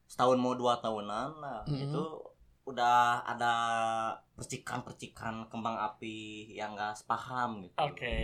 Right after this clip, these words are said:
Speaker 2: terus?
Speaker 1: Nah, udah itu saling ngobrol, ya udah, lepas.
Speaker 2: Oh, akhirnya siapa yang diputusin? Lu?
Speaker 1: Ya orang yang mutusin lah.
Speaker 2: Oh,
Speaker 1: Masa
Speaker 2: gitu.
Speaker 1: diputusin?
Speaker 2: <laughs> Ya kali aja gitu maksudnya. Eh, tapi cowok juga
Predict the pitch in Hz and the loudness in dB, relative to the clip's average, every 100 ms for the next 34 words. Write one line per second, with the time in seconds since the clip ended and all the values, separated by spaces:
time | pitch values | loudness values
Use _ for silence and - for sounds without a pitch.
0 | 123 208 - - 165 269 - - _ 110 | 0 0 -2 -2 0 0 -2 -12 _ -10
1 | 104 92 90 95 90 85 - 107 123 139 | -8 -8 -12 -12 -14 -14 -12 -10 -8 -10
2 | 143 143 135 104 107 104 98 92 104 120 | -12 -14 -14 -14 -12 -12 -12 -10 -6 -4
3 | 135 117 156 170 160 - - - - - | -4 -4 -6 -6 -8 -12 -20 -20 -14 -8
4 | 208 180 - - - - - - - - | -8 -6 -8 -8 -12 -12 -14 -14 -16 0
5 | 160 160 160 170 226 247 175 156 139 135 | 2 4 4 6 4 6 6 6 2 -2
6 | 127 131 120 - 185 143 110 _ _ _ | -6 -6 -6 -4 -2 -2 -4 _ _ _
7 | 87 95 107 104 110 101 92 90 - 98 | -6 -4 -4 -4 -6 -6 -10 -12 -12 -10
8 | 92 85 85 156 170 175 175 147 170 143 | -10 -10 2 10 12 12 10 6 -2 0
9 | 156 254 320 - 311 - 285 196 196 - | -2 2 0 10 10 12 12 12 10 4
10 | - 208 226 233 226 226 190 214 262 269 | 2 4 4 8 6 8 4 4 2 -2
11 | 262 269 262 247 247 247 247 254 - - | -2 0 4 4 4 4 4 4 -2 -6
12 | - 254 254 330 359 349 339 208 269 208 | 4 6 6 6 4 8 12 12 12 12
13 | 196 165 | 6 8